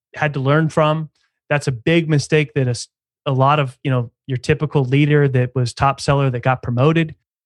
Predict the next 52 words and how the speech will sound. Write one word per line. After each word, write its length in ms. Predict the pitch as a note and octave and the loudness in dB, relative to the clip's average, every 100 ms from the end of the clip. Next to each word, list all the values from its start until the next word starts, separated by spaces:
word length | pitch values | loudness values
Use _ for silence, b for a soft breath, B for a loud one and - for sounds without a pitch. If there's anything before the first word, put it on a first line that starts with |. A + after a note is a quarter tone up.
| _ | _
they 100 | C3+ | 0
think 180 | C#3 D3+ | 0 2
that 160 | D3+ B2+ | 0 2
their 140 | C#3+ | 2
way 260 | D3+ D3 D3+ | 2 2 0
is 140 | C3+ | -2
the 80 | C3+ | -2
way 180 | C#3+ D3 | 0 0
for 160 | - D3 | 2 0
everybody, 480 | F3+ C3+ B2 A#2 A#2+ | 0 -2 -2 -2 -4
or 360 | C3+ B2+ B2 | -4 -2 0
what 180 | B2 B2+ | 0 2
makes 280 | C#3 D3 - | 2 0 -2
them 180 | D#3 D3+ | -2 0
tick 260 | D3+ D3+ | 0 -2
should 180 | - C3 | -2 0
make 180 | C#3 - | 2 2
everybody 360 | E3 D#3+ C3 A#2 | 0 0 0 -2
tick. 240 | - A#2 | -4 -2
And 100 | B2 | 2
that's 120 | C3 | 2
just 180 | - C3+ | 2 0
not 160 | C3+ A#2+ | 0 -2
the 40 | |
case, 420 | - C#3+ C3 G#2+ - | -2 0 0 -2 -6
right? 280 | A#2+ B2+ - | -4 -4 -6
To, 180 | C3 A#2 | -6 -6
to 400 | - - _ C#3+ | -10 -20 _ 0
be 80 | |
a 60 | D3+ | 2
good 200 | C#3 B2 | 2 0
coach, 380 | - D3+ C3 - | 0 0 0 -4
to 40 | |
be 60 | C#3 | -4
a 40 | |
good 220 | C#3 C3 A#2+ | -2 -2 0
leader, 440 | D3+ D#3+ C#3 B2 - _ _ | 2 4 2 2 -4 _ _
you 120 | C3 C3+ | -6 0
gotta 360 | D#3+ D3 C3+ - _ _ - | 2 2 -2 -6 _ _ 0
really 280 | D3 D3 C#3+ | 2 2 0
understand 840 | C3+ C3+ B2+ - C3+ C3+ C3 A#2+ | 0 2 0 0 2 2 2 2
what 180 | B2+ - | 0 0
motivates 540 | C3+ D#3+ C3 C3 B2+ - | 0 2 2 -2 -2 -6
each 220 | C3+ - | -8 -4
person 340 | C#3+ C#3+ C#3 | -2 0 0
on 140 | B2+ A#2+ | 0 2
a 40 | |
really 220 | B2+ C3 | 2 2
personal 400 | A#2+ C#3+ C3 B2+ | 2 0 0 0
level, 360 | A#2+ C#3 E3 E3+ B B | 2 2 2 -2 B B
and 100 | D3 | 0
also 300 | F#3+ B3 C4 | 2 0 -4